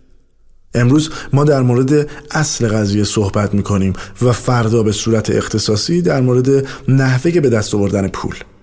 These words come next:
حالا ممکنه یه شخصی بگه این مطالب برام آشناست، انگار قبلاً اینا رو شنیدم و می‌دونم. من بهش می‌گم آیا شما واقعاً اینا رو می‌دونی؟ واقعاً می‌دونی که چطوری به آرزوت برسی؟ اینجاست که می‌گیم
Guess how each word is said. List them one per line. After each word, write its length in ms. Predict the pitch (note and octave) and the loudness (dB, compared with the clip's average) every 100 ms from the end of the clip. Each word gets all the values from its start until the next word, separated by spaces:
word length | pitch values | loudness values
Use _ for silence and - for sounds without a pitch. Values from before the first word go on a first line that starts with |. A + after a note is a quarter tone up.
| _ _ _ _ _ _ _ - | _ _ _ _ _ _ _ -4
حالا 180 | A2+ A2+ | 0 2
ممکنه 380 | A2 - A#2+ | 2 2 2
یه 100 | A#2 | 2
شخصی 380 | A#2 A#2+ A2 B2 | 2 0 -2 0
بگه 360 | A2+ A2+ B2 A#2+ - - | 0 2 2 0 -6 -4
این 140 | D3 D3 | 0 2
مطالب 380 | B2 - C3 | 2 0 0
برام 260 | C3 A#2 B2 | 0 0 2
آشناست، 540 | G#2 - B2+ G#2+ - - - - | 0 0 0 0 -4 -8 -14 -4
انگار 300 | A2 A2 B2+ | 0 2 0
قبلاً 280 | A#2+ A#2 B2 | 0 0 0
اینا 200 | A#2+ B2 | 0 2
رو 100 | B2+ | 0
شنیدم 520 | - A#2 G#2+ A2+ A#2 | 0 -2 0 0 0
و 60 | A#2 | 2
می‌دونم. 540 | B2 A2+ G3 D#2+ - - - - - - - - | 2 2 0 -2 -6 -12 -20 -18 -18 -18 -18 -4
من 140 | G#2 G2+ | 0 2
بهش 260 | G#2 - | 2 0
می‌گم 260 | A2 G#2+ A2 - - | 0 0 0 -6 -4
آیا 200 | A2+ A2+ | 0 2
شما 260 | A2 A2+ A2+ | 2 0 2
واقعاً 300 | A#2+ A2 A#2+ | 2 2 2
اینا 220 | A#2 A#2 | 2 2
رو 100 | B2 | 2
می‌دونی؟ 500 | C3+ A#2 A2+ A2+ C3 - - - - - - | 2 2 0 0 -4 -8 -16 -20 -20 -12 -2
واقعاً 320 | A2+ A2 A#2+ | 2 2 2
می‌دونی 360 | C3+ C#3+ C3 A2+ | 2 2 2 0
که 140 | A2+ | -2
چطوری 400 | - A2+ A2 G#2+ | -2 -2 0 2
به 80 | G#2 | 2
آرزوت 360 | G#2 G2+ G#2 | 2 0 -2
برسی؟ 560 | - G2 F#2+ - A2 A#2+ - - - _ _ _ _ - | 0 0 -2 -2 -4 -4 -10 -20 -20 _ _ _ _ 0
اینجاست 340 | A2 G#2+ G2+ | 2 2 0
که 80 | A2+ | 0
می‌گیم 320 | G#2 G2+ | 2 2